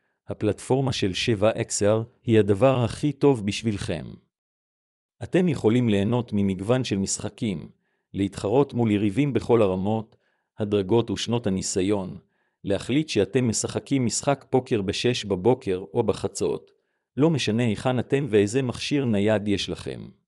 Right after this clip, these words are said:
אתם נעזרים בסוכן שבע אקס אר בשביל כל מיני אספקטים בחוויית המשחק שלכם. ידעתם שאתם יכולים ואף אמורים להיעזר בו גם בענייני הפקדות כספים? בואו גלו איך בדיוק.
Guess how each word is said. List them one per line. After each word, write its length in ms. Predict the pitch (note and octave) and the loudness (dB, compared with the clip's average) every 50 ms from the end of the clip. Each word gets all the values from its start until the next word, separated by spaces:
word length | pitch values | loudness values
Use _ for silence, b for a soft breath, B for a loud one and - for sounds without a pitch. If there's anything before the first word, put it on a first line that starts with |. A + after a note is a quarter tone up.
| _ _ _ _ _ _ _ _ _ _ _ _ _ _ _ _ _ - | _ _ _ _ _ _ _ _ _ _ _ _ _ _ _ _ _ -12
אתם 300 | G#2+ - D#3+ E3 F3+ F3 | -2 0 2 4 4 4
נעזרים 500 | C#3 A2+ G2 F#2+ G2+ G2 G#2 C3 C3+ A2+ | 4 4 4 2 2 2 2 0 0 0
בסוכן 460 | G#2 - - G2 - - B2+ B2+ C3+ | -2 -2 -2 -4 -4 -2 -2 -2 -2
שבע 360 | B2 - G#2 F2+ F#2+ A#2+ A#2+ | -2 -4 -4 0 2 2 2
אקס 220 | B2 B2 - - - | 2 0 -2 -2 0
אר 140 | A2+ A2 G2+ | 0 0 0
בשביל 380 | G2 F#2+ - G#2+ A#2 A#2 G#2+ | -2 -4 -4 -4 -4 -4 -4
כל 240 | - - C3+ C3+ C3 | 0 2 2 4 4
מיני 300 | B2+ A2 G#2+ G#2+ A2+ G#2+ | 4 2 2 2 0 0
אספקטים 600 | G2+ - - - C3 B2+ - - - G2+ A#2+ B2 | -2 -4 -4 -4 -4 -4 -4 -6 -4 -4 -2 -2
בחוויית 540 | G#2+ G2 - G#2+ F#2 G2+ G2 G2+ B2+ C3 - | -2 -2 -2 -2 0 2 2 2 2 0 0
המשחק 500 | C3 A2+ F#2+ - - - - D3 C#3+ - | -2 -2 -2 -2 -4 -2 -2 -2 -2 -2
שלכם. 480 | - - F2+ F2 E2 - - G2 F#2+ G2 - _ _ | -4 -4 -4 -4 -4 -6 -6 -6 -6 -8 -10 _ _
ידעתם 560 | G2 G2 F2+ G2+ G2 F#2+ - - C3+ C#3 C3 | -6 -2 0 0 0 0 2 2 2 2 2
שאתם 380 | - - G2 F#2 - A#2 A#2 A#2 | 0 -2 -2 0 0 0 0 0
יכולים 420 | G#2 - - A2+ G#2 A2+ A#2+ A#2 F#2 | -2 0 0 0 2 2 0 0 0
ואף 260 | G#2 G#2+ G#2+ - - | 0 0 0 -2 -2
אמורים 360 | A#2+ A2 G2+ G#2 B2 C3+ B2+ | -2 0 0 0 0 0 0
להיעזר 440 | G#2+ G2+ G#2 G2+ F#2+ G2 A#2 B2+ A#2+ | 2 2 2 2 0 0 0 -2 0
בו 180 | A2 G#2+ G#2+ | 0 -2 0
גם 220 | G2 G#2+ B2+ C3+ G#2+ | 2 2 0 2 0
בענייני 420 | G#2 G2+ G#2 G#2 G2+ G2+ A2 A#2+ | 0 0 2 0 0 0 0 0
הפקדות 480 | A#2 - - - G#2 F#2+ A2+ B2+ B2+ - | -2 -4 -4 -6 -2 0 0 -2 -2 -4
כספים? 640 | - - - G#2+ - - - C3+ C#3+ D3+ D#3+ E3 D#3 - _ _ _ _ _ _ _ _ _ _ _ _ _ _ _ _ _ _ G2 | -8 -6 -6 -6 -6 -4 -6 -6 -4 -6 -8 -12 -14 -16 _ _ _ _ _ _ _ _ _ _ _ _ _ _ _ _ _ _ 0
בואו 240 | F#2+ A#2+ C3+ B2 | 4 4 4 4
גלו 440 | G#2 G2+ G#2+ G#2+ G#2 A2+ G#2+ G#2 - - | 4 4 4 4 6 4 2 0 0 0
איך 260 | C#3 C3+ A#2 - - | 0 0 0 0 -2
בדיוק. 640 | G#2 G#2+ F#2 F#2+ E2+ E2 C#2 B1+ A#1+ - _ - - | -2 -2 0 0 -2 -4 -4 -6 -8 -12 _ -20 -20